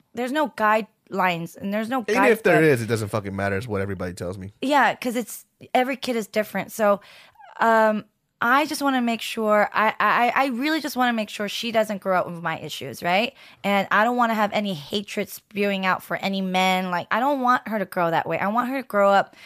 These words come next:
Speaker 1: having her mind of her own, but setting, like, a good foundation, right? Um, like, loving, emotion, like, great foundation. So I did realize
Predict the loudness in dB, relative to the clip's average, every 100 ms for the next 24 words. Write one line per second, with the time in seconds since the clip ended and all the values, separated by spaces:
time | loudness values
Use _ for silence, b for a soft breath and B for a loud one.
0 | B B B -2 0 0 0 2 0 0
1 | 0 0 -2 2 0 0 _ -20 -14 -6
2 | -2 0 -2 -6 -2 0 2 0 -2 -8
3 | -10 -12 -8 -2 0 -2 -2 -2 0 -4
4 | -10 _ _ _ _ _ _ _ -6 -6
5 | _ _ _ 0 2 2 -2 -4 -8 -8
6 | -4 -4 -4 -6 -8 -6 -2 -2 -2 -6
7 | -6 -8 -14 -20 B B B B B -4
8 | 2 4 4 2 0 2 0 2 2 4
9 | 4 2 -2